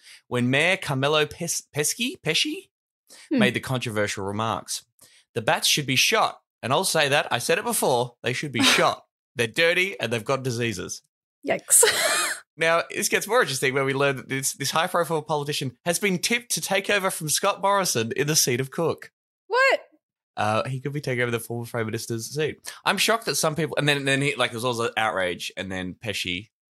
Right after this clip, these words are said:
Speaker 1: Joe Pesci, said, "I'm shocked that some people have taken it seriously. I'm actually very surprised." It was a tongue-in-cheek. It was a tongue-in-cheek.
Speaker 2: It was a tongue-in-cheek. <laughs>
Speaker 1: People in the
Speaker 2: Okay.
Speaker 1: room laughed. It was a joke.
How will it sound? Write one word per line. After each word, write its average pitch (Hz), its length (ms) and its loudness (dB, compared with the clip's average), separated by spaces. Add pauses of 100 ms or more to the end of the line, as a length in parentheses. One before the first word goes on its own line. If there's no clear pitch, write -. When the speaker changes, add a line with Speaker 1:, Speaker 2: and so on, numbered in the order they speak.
Speaker 1:
Joe 123 180 2
Pesci, 92 460 -4 (360)
said, 110 380 0 (240)
"I'm 127 120 2
shocked 214 280 0
that 156 100 -4
some 151 160 0
people 143 220 -2
have 131 80 -2
taken 143 260 -2
it 135 80 -2
seriously. 165 540 -4
I'm 147 80 2
actually 180 240 0
very 120 160 4
surprised." - 580 -2 (100)
It 285 100 0
was 311 120 0
a 196 60 2
tongue-in-cheek. 202 800 -2 (160)
It 190 120 0
was 185 200 2
a 175 60 2
tongue-in-cheek. 170 680 0
Speaker 2:
It 277 120 2
was 277 140 2
a 285 40 0
tongue-in-cheek. 262 800 0 (120)
<laughs> - 140 -6
Speaker 1:
People 214 220 0
in 165 60 2
the 139 80 2
Speaker 2:
Okay. 139 100 4
Speaker 1:
room 175 140 0
laughed. 202 520 0 (100)
It 240 120 -8
was 143 140 -2
a 107 60 -4
joke. 98 460 0